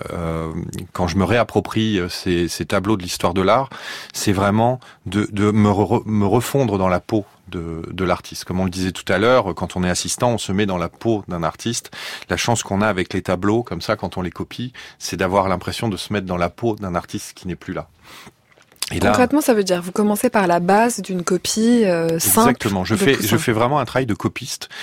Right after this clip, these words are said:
Speaker 1: C'est vraiment la première partie. Et l'idée du copiste, c'est, c'est de s'approprier le travail.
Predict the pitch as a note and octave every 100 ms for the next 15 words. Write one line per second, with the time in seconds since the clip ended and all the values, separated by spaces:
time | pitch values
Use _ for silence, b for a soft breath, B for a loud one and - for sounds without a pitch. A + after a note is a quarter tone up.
0 | B - A2 G2 B2 A#2 - C3 A#2+ A#2
1 | - - C#3+ - B - G2 C#3 D#3+ B2
2 | A2+ - D3+ - - - - B2 A#2+ B
3 | B B - - A#2+ - - D#3 C3 A2+
4 | A#2+ A2+ A#2 G2+ - G2 F2+ A2